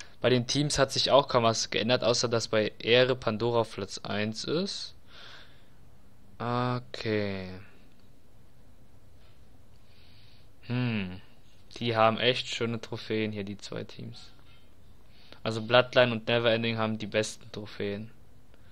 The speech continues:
Ultimate hat auch nice. Vier Trainings.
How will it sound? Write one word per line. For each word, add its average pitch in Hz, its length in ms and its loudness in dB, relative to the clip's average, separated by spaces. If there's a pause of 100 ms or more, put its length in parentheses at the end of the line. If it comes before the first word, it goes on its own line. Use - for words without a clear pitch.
(760)
Ultimate 120 560 4
hat 113 140 0
auch 123 220 6
nice. 123 500 0 (1700)
Vier - 320 -2
Trainings. - 520 -4